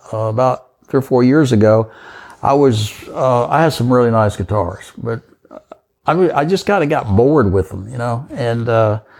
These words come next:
uh, so I, I asked a friend of mine who had a, a music store, uh, here, Joe Chambers. I call, he, in fact, he started the, uh, Musicians Hall of Fame here in Nashville.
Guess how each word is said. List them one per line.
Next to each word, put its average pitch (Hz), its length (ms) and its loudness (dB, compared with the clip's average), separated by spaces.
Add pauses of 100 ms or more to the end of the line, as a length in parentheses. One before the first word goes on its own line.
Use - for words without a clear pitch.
(480)
uh, 110 540 -2 (760)
so 143 220 0
I, 151 160 2
I 139 320 0
asked 151 500 0 (100)
a 139 60 -6
friend 190 260 -2
of 143 60 2
mine 120 240 4
who 123 80 2
had 123 160 2
a, 123 40 0
a 131 220 -8
music 151 380 -2
store, 110 540 -2 (340)
uh, 110 260 -6
here, 113 160 -4
Joe 117 260 2
Chambers. 107 800 -2 (340)
I 107 120 -4
call, 113 300 -6
he, 120 300 0
in 110 100 -2
fact, 120 240 -2
he 135 100 2
started 110 400 2
the, 104 240 2
uh, 98 180 0 (300)
Musicians 127 580 2
Hall 98 220 2
of 90 80 -6
Fame 92 280 -4
here 95 160 -4
in 85 80 -6
Nashville. 90 500 -6